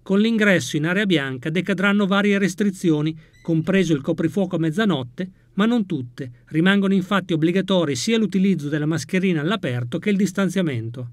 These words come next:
Sarà possibile spostarsi verso altre località in zona bianca senza limiti di orario,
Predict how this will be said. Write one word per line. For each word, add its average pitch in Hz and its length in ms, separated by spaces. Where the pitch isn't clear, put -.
Sarà 185 300
possibile 196 480
spostarsi 180 800
verso 170 360
altre 185 280
località 185 480
in 170 100
zona 180 220
bianca 170 400
senza 208 320
limiti 208 360
di 196 120
orario, 160 500